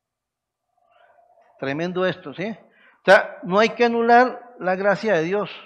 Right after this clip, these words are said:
para, para caminar, vivir, vivir conforme a la ley, porque estamos haciendo en vano lo que Cristo hizo en la cruz del Calvario.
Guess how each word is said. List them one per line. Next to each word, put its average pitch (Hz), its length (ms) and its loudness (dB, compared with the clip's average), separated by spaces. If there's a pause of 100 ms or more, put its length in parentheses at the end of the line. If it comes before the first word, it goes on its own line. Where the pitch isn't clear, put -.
(320)
para, 143 160 -10 (160)
para 143 200 -8
caminar, 143 520 -10 (240)
vivir, 147 260 -8 (320)
vivir 160 340 -10
conforme 185 440 -6
a 160 40 -4
la 160 60 -4
ley, 170 160 -6 (300)
porque 160 180 -10
estamos 185 380 -2
haciendo 185 720 -8 (680)
en 143 220 -12
vano 208 400 0 (260)
lo 160 160 -10
que - 180 -12
Cristo 170 360 -10
hizo 160 140 -10
en 170 60 -12
la 143 120 -12
cruz 147 160 -16
del 156 140 -12
Calvario. 139 500 -8